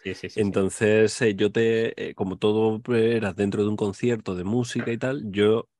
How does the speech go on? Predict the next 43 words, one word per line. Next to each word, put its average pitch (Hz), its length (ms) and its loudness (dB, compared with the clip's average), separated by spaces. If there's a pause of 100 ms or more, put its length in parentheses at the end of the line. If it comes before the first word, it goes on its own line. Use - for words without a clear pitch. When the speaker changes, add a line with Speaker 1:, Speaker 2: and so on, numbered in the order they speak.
Speaker 2:
eh, 95 460 -8
escribí 104 800 -4 (360)
como 110 160 0
si 98 60 -8
fuera 107 220 2
la 110 60 2
letra 113 280 2
de 101 60 -2
la 92 80 -8
canción. 92 380 -8 (300)
Y, 101 140 -4
te, 104 160 -4
y 113 100 0
aba-, 98 260 2
y 117 80 0
abajo 101 300 -2
te 110 80 -6
ponía 120 340 -4
como, 95 340 -8
y 92 140 -8
esto 98 240 -4
es 113 160 0
del 101 240 -2
grupo, 117 560 0
los, 95 240 -6 (140)
no 98 400 -14
me 101 80 -4
acuerdo 101 180 -2
si - 80 -6
eran 101 100 -2
los 92 120 -4
Gatos 95 240 -4
de 90 80 -2
Ulzar, 110 360 0
no 101 100 -2
me - 80 0
acuerdo 87 260 -6
cómo 87 160 -8
se - 60 -14
llamaba 87 340 -6
el, 90 240 -8
el, 92 400 -6
el, 90 480 -10